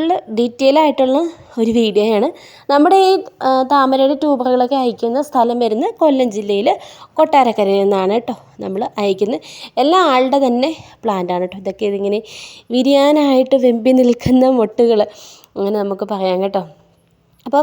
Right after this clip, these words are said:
ഫസ്റ്റ് വെറൈറ്റിയുടെ ട്യൂബർ വരുന്നത് അൻപത്, എൺപത്, നൂറ് എന്നിങ്ങനെയാണ് നമുക്ക് റേറ്റ് വരുന്നത്. വെറൈറ്റി വരുന്നത് ജാപ്പനീസ് ഓറഞ്ച് എന്നുള്ള വെറൈറ്റി ആണ് കേട്ടോ. അൻപത്, എൺപത്, നൂറ്, നൂറ്റിമുപ്പത്, ഇരുന്നൂറ്റി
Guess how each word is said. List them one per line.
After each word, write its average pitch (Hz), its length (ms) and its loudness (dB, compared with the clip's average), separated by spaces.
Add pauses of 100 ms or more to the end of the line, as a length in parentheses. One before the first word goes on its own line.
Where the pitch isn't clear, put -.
(100)
ഫസ്റ്റ് 269 320 0
വെറൈറ്റിയുടെ 247 500 0
ട്യൂബർ 226 320 -2
വരുന്നത് 220 260 0 (120)
അൻപത്, 214 360 -2 (200)
എൺപത്, 214 300 -4 (200)
നൂറ് 202 280 0 (580)
എന്നിങ്ങനെയാണ് 269 440 2 (100)
നമുക്ക് 240 300 0 (500)
റേറ്റ് 214 420 -4
വരുന്നത്. 202 440 -2 (380)
വെറൈറ്റി 302 480 4
വരുന്നത് 359 420 4
ജാപ്പനീസ് 254 580 0
ഓറഞ്ച് 277 340 0
എന്നുള്ള 285 280 0
വെറൈറ്റി 262 420 0
ആണ് 240 120 0
കേട്ടോ. 240 140 -2 (120)
അൻപത്, 240 320 0 (120)
എൺപത്, 269 260 0 (120)
നൂറ്, 254 280 2 (100)
നൂറ്റിമുപ്പത്, 254 560 -2 (100)
ഇരുന്നൂറ്റി 254 420 -4